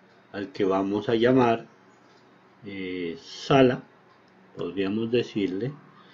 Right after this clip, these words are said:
sala con mayúscula. Vamos a poner M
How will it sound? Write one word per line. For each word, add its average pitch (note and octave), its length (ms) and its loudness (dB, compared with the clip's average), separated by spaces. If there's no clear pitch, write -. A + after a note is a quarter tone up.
sala G#2+ 400 -2
con F2+ 220 -6
mayúscula. F2+ 1040 -6
Vamos A2+ 380 -6
a A2+ 80 -4
poner B2 600 2
M C#3+ 500 6